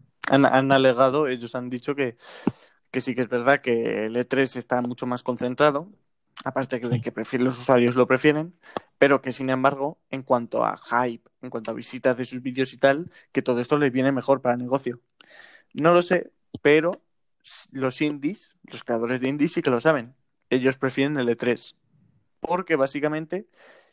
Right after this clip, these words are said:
Speaker 1: ellos han dicho, en respuesta a lo que han dicho las grandes editoras,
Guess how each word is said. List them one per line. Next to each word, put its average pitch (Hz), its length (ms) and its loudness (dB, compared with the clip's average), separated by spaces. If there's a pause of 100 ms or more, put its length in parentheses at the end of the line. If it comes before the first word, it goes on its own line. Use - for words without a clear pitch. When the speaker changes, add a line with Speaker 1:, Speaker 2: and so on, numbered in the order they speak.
(260)
Speaker 1:
ellos 123 300 0
han 123 120 -4
dicho, 151 380 -4
en 131 120 -10
respuesta 123 480 -4
a 117 60 0
lo 117 100 -4
que - 80 -4
han 123 80 -2
dicho 123 200 -2
las 120 100 0
grandes 131 180 -4
editoras, 143 480 0